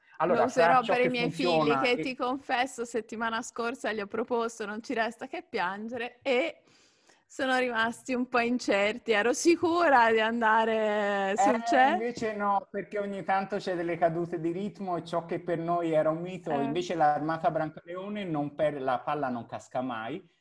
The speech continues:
Speaker 1: e funziona altrettanto bene il sommo Dante Alighieri, che, eh, in realtà conquista e affascina i ragazzi di dodici anni di oggi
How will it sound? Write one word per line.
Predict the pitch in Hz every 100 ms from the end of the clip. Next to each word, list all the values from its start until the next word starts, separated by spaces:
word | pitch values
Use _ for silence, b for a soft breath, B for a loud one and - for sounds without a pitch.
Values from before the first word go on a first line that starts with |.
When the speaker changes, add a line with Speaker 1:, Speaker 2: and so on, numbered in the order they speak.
| b -
Speaker 1:
e | 214 214
funziona | - 175 170 - 175 139 151 202 285
altrettanto | 135 127 135 127 120 120
bene | 233 107 113 180
il | 480 147 113
sommo | - 110 131 156 185 190 147 127 123
Dante | 107 107 110 104 - 131 131 120
Alighieri, | 110 113 117 113 107 98 104 156 180 _
che, | 123
eh, | 120 165 180 127 117 110 107
in |
realtà | 113 151 151 127 139 -
conquista | - 131 _ 165 - - 107 110
e | 127
affascina | 123 - 147 131 - 131 110
i | 107
ragazzi | 107 120 127 - 120
di | 107 110
dodici | 113 110 -
anni | 139 131
di | 143
oggi | 135 123 120 135 151